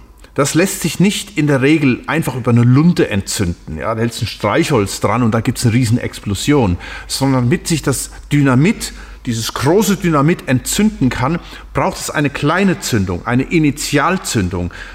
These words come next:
ein, eine, eine Aktion, ein Explosivstoff. Äh, und der wird wiederum ausgelöst durch einen kleinen Stoß, durch einen elektrischen Impuls, also etwas Kleines. Und das bringt die,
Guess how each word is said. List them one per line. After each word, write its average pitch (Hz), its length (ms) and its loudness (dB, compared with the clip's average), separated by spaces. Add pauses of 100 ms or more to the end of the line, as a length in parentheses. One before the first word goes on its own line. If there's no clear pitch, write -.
ein, 127 300 2
eine, 120 380 0
eine 123 220 0
Aktion, 185 560 0
ein 123 140 -2
Explosivstoff. 143 1300 -2 (920)
Äh, 143 180 2
und 135 300 0
der 190 200 2
wird 240 220 0
wiederum 185 560 2
ausgelöst 151 840 2
durch 143 160 0
einen 120 160 2
kleinen 117 360 0
Stoß, 202 600 2
durch 135 180 0
einen 135 100 0
elektrischen 135 540 0
Impuls, 196 460 0
also 139 160 0
etwas 139 320 -6
Kleines. 165 460 0 (220)
Und 143 200 0
das - 220 -6
bringt 190 340 2
die, 175 160 0